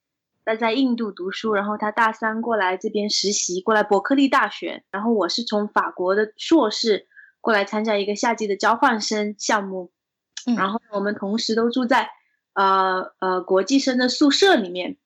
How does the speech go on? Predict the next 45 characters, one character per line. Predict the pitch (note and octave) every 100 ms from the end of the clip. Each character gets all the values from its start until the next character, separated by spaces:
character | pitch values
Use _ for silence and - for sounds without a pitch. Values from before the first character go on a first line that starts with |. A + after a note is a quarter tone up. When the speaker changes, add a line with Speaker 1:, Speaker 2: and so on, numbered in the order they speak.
| _ _ _ - -
Speaker 1:
然 | F#3 G3
后 | A#3 B3
呢， | A3
Speaker 2:
嗯。 | G#3
Speaker 1:
第 | - C4+
一 | D4+
个 | D4
星 | C#4 C#4
期 | - C4 A#3 _
有 | - F#3+
一 | G3
个 | A#3
叫 | A#3+ A3
Tea | G#3+ - C#4 C#4+ -
and | G3+ F#3+
Coffee | - A3+ A3+ A3+
Hour， | - C#4 C#4+ G#3 F3
就 |
是 | G3 G3+ F#3+ - _
国 | - F#3+
际 | G#3
生 | A3 A3 A3
宿 | B3
舍 | A#3+ B3 A3 - -
里 | F#3 F#3+
面 | G3+
学 | G3 F#3+
生 | F#3+ A3 A3 _ _ -
专 | A3
门 | G#3+ G3+ -
交 | B3+ B3+
流 | C#4 F3+
的 | F#3
一 |
个 | F#3+
活 | F#3+ F3+ F3+
动， | A3+
我 | G#3
们 | F3 F3+ -
在 | G#3+
那 | G#3+
里 | G3+
认 | F#3 E4 C#4
识 | F#3
的。 | F3+